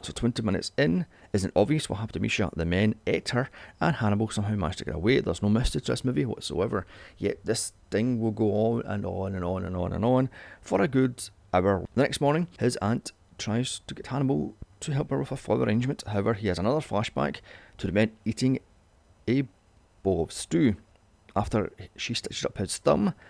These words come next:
which she sliced open during the flashback, she gets him to talk to her finally. That's about three days later, and all he says is "thank you" to her. So that night, Lady Matsuzaki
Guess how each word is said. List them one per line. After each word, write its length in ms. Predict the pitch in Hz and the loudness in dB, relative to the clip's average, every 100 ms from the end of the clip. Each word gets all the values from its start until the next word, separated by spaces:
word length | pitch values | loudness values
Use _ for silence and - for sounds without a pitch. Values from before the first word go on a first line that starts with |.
| - | -18
which 120 | - | -10
she 60 | 82 | -4
sliced 300 | - 85 - | -2 -2 -4
open 240 | 110 143 | -2 -2
during 380 | 131 110 87 85 | -2 -2 -2 -2
the 80 | - | -2
flashback, 560 | 117 151 - - - - - - | -2 -2 -2 -2 -2 -12 -20 -18
she 140 | - - | -10 -2
gets 180 | - | -2
him 100 | 190 185 | -2 -2
to 120 | 156 | -4
talk 400 | - - 143 - | -2 0 0 0
to 120 | 160 | -2
her 240 | 135 131 - | 0 0 -2
finally. 720 | - - 113 160 165 120 - - - - _ | -8 2 2 4 2 2 0 -14 -20 -20 _
That's 220 | 98 101 | -4 -2
about 240 | - 95 - | 0 -2 -2
three 240 | - 123 | -6 -4
days 260 | 113 107 - | 0 -2 0
later, 320 | 131 - 180 - | -2 0 -4 -2
and 220 | 131 151 | -2 2
all 160 | 143 | 0
he 180 | 143 165 | 0 -6
says 400 | 160 - 113 127 | -4 -2 0 0
is 280 | - 127 - - | 0 -2 -2 -12
"thank 540 | - - - 98 - | -20 -12 -4 -4 -2
you" 80 | 151 | -4
to 140 | - 113 | -4 -2
her. 200 | 90 - - | -2 -4 -18
So 140 | - 78 | -6 -2
that 160 | 101 | 0
night, 300 | 98 123 143 - - - | 2 2 0 -8 -20 -8
Lady 320 | 95 98 104 - | -4 0 -2 0
Matsuzaki 540 | 90 90 82 107 - | -4 -2 -2 -2 -4